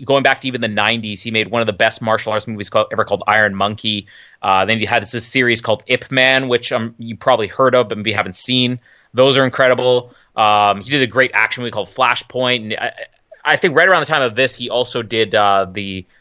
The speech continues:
third Triple X movie with Vin Diesel. So it was sort of this exciting thing where it's, like, this incredible Hong Kong action star, you know, one of the, the last holdouts where you had these guys like Jackie Chan and Jet Li and Chow Yun-fat who were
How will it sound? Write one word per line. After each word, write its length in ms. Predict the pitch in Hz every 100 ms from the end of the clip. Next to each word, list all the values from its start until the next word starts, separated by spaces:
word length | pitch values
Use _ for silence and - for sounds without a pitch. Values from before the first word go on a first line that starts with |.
| _
third 320 | - 135 120
Triple 340 | - 135 104 113
X 180 | 117
movie 220 | 123 107 98
with 140 | 95
Vin 220 | 110 110
Diesel. 420 | 107 120 104 - -
So 320 | - - - - - -
it 40 |
was 100 | 147
sort 100 | 214
of 60 | 208
this 120 | -
exciting 360 | 151 175 165 139
thing 140 | 151
where 100 | 131
it's, 80 | 131
like, 160 | 123 117
this 180 | 143
incredible 800 | 160 135 - 156 180 170 160 151 - _ _
Hong 280 | - 147 156
Kong 280 | - 147 135
action 400 | 131 147 - 120
star, 360 | - 110 101 110
you 60 |
know, 80 | 117
one 200 | 117 151
of 60 | 139
the, 200 | 127 127
the 120 | 120
last 340 | 117 135 127
holdouts 760 | - 131 139 117 95 - - - _ _ -
where 80 | 120
you 80 | 120
had 180 | 139 131
these 140 | 120
guys 200 | 127 110
like 120 | 110
Jackie 340 | 95 110 - 117
Chan 340 | - 113 104
and 100 | 104
Jet 240 | 110 117 113
Li 220 | 110 104
and 140 | 101
Chow 180 | - 113
Yun-fat 600 | 107 104 - 117 98 -
who 80 | -
were 220 | 104 107